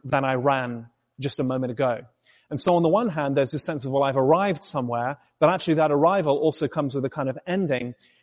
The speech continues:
And when your whole life has been dedicated, you know, training ten hours a day, <laughs> whatever it is, you know, re-, regimented eating, all these kind of things to be focused for that one goal,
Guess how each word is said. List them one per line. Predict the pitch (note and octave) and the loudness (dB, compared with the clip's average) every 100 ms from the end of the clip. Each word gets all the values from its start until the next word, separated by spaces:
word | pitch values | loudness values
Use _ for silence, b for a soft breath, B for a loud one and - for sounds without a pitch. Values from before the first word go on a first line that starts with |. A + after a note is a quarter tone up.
| _ | _
And | F3+ E3 D#3+ | 2 2 4
when | G3 | 2
your | F#3+ | 2
whole | - A3+ G3 | 2 4 4
life | G#3 A3 | 2 0
has | E3+ | -2
been | C#3+ D#3 | -2 -2
dedicated, | C3 F3+ G3 D3+ C3+ B2+ | 2 2 2 -2 -2 -4
you | C#3 | -6
know, | B2 | -4
training | - F#3 F3+ E3+ D#3 | -4 -2 -2 -2 -2
ten | D#3+ F3 | -4 -4
hours | E3+ D#3 C#3 | 0 2 2
a | D3 | 2
day, | D#3 D#3 | 2 2
<laughs> | C3 | 4
whatever | D#3+ D3 | 4 4
it | D#3+ | 4
is, | D#3 C#3+ | 0 0
you | |
know, | C#3+ | -2
re-, | C#3 C#3 D3+ b b - | -2 -2 -4 b b 0
regimented | B2+ D#3+ E3+ E3 D#3+ - | 2 2 0 -2 -4 -4
eating, | F3 E3 D#3 | -6 -4 -6
all | F#3+ F#3+ | -2 -2
these | F3 | -2
kind | - D#3 | -4 -8
of | |
things | - D3 C3 | -6 -6 -6
to | C3 | -6
be | C3+ | -6
focused | - F#3+ E3 C3+ | 0 0 0 -4
for | D3 | -2
that | C#3+ D#3 | -2 0
one | F3+ E3+ | -2 -2
goal, | D3 F#3 B2 B2+ | 2 2 2 -2